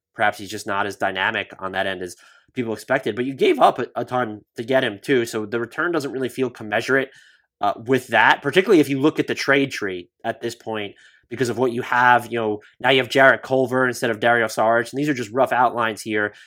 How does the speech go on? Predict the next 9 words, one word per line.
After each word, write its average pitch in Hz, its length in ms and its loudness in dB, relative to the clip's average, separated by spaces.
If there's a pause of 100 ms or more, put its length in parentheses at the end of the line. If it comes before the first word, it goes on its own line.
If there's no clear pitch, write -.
(120)
You 143 80 0
ended 139 140 2
up - 40 -12
traded, 127 520 0 (260)
uh, 120 240 2
you 127 100 0
ended 147 180 2
up 120 120 0
trading 127 560 -2